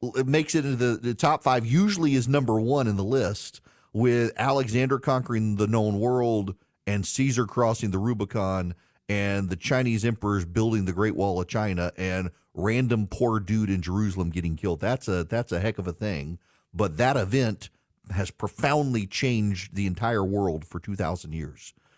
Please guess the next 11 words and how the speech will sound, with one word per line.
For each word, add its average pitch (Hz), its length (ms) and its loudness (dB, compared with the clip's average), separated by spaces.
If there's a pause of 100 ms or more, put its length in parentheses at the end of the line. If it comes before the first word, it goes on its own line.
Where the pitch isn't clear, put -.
(300)
Uh, 90 280 0
and 98 80 0
there's 107 160 0
just 110 160 0
no 117 180 2
denying 92 600 -2
it. - 260 -18 (100)
And 85 400 -6
so - 160 -4
tomorrow, 101 680 0 (840)
as 95 360 -4